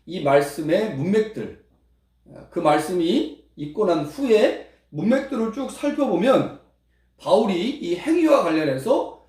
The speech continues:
할례라고 하는 것을 직접적으로 언급을 합니다. 자, 이제 이 시간 끝난 후에 한번 에베소서 이 장, 음, 이 장을 한번, 그리고 갈라디아서 이 장, 삼 장을 읽어보시면 바울이 이 율법의 행위 혹은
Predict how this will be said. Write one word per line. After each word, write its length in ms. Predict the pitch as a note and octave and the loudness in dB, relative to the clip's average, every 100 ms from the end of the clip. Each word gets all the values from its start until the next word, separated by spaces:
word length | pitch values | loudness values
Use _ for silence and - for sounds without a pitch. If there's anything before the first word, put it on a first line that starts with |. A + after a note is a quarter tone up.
| _ _ | _ _
할례라고 760 | - C#4 D4+ D4+ D4+ A#3 G#3+ F#3+ | -6 -2 0 2 4 4 2 2
하는 260 | F3 E3+ D#3+ | 0 -2 -4
것을 280 | D3+ A3+ A3 | -4 -4 -6
직접적으로 800 | F#3 A3 G#3+ F3+ C#3+ C#3+ A3 - | -6 -4 -4 -4 -4 -2 0 0
언급을 600 | D#3+ D#3 C3 A#2 - - - | 0 0 -2 -4 -10 -16 -12
합니다. 480 | E3 C#3+ A2 F#2 - _ _ _ _ | -6 -6 -6 -10 -18 _ _ _ _
자, 100 | - | -8
이제 260 | C3 F3+ F3+ | -2 2 2
이 60 | |
시간 240 | D#3+ G3+ G3+ | 2 0 0
끝난 280 | C4+ C4 | 2 2
후에 200 | A#3 A#3 F#3+ | 4 4 4
한번 300 | F3+ F3 D#3 | 4 2 0
에베소서 420 | D#3+ G#3 F#3+ F3+ | 0 0 -2 -4
이 140 | E3 | -2
장, 440 | F3 E3+ B3 - - _ _ _ _ _ - | 0 0 -2 -6 -16 _ _ _ _ _ -20
음, 280 | - - - | -18 -16 -8
이 120 | C#3+ | 0
장을 260 | F#3+ F3+ E3+ | 4 4 4
한번, 360 | D#3+ D3 F3+ | 2 0 -2
그리고 300 | F#3 D#3 D3+ | 0 2 2
갈라디아서 920 | D#3 C#3+ E3 E3+ D#3 C#3+ C#3+ F#3+ - - | -2 0 0 2 2 2 2 -2 -2 -4
이 120 | D3 | -2
장, 180 | E3 D#3+ | -2 -2
삼 140 | F3 | -2
장을 240 | F3 D3+ C#3 | 0 0 0
읽어보시면 800 | E3+ D#3 C#3 C#3+ G#3 D#3 G2+ - _ _ _ _ _ | 0 0 0 0 0 0 -4 -12 _ _ _ _ _
바울이 460 | C3 G3 A3 G3 | 2 4 4 0
이 60 | G3 | -4
율법의 400 | F3 G#3+ G3 G3 | -4 -2 0 2
행위 280 | G#3+ F3+ C3 | 2 0 0
혹은 440 | A3+ C#4+ D#4+ - | 0 0 -2 -6